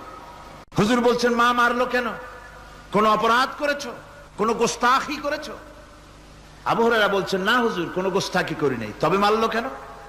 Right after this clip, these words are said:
হযরত আবু হুরায়রা বলছেন, "হুজুর, আমি আপনার দরবার থেকে ফিরতে রাত হয়ে গিয়েছিল।" মা জিজ্ঞেস করলেন, "আবু হুরায়রা, এত রাত্রে কোথায় ছিলে?" বললাম, "আমি ছিলাম যে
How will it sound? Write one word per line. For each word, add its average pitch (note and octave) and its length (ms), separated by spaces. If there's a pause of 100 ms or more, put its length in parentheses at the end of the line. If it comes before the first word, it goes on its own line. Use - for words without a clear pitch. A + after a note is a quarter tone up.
(380)
হযরত F#3 320
আবু F3+ 160
হুরায়রা E3+ 240
বলছেন, D#3 280
"হুজুর, D3 320 (100)
আমি F3+ 340 (360)
আপনার F#3+ 460
দরবার D#3+ 380 (120)
থেকে D#3 260
ফিরতে F#3 400
রাত D#3 300
হয়ে C3+ 200
গিয়েছিল।" A2+ 380 (720)
মা B3+ 240
জিজ্ঞেস B3+ 380
করলেন, B3+ 300
"আবু A#3+ 180
হুরায়রা, A#3+ 280
এত A3 160
রাত্রে A#3+ 320
কোথায় C4 300
ছিলে?" B2+ 300 (440)
বললাম, G3+ 340 (680)
"আমি E3 320
ছিলাম F3 440 (640)
যে D#3 200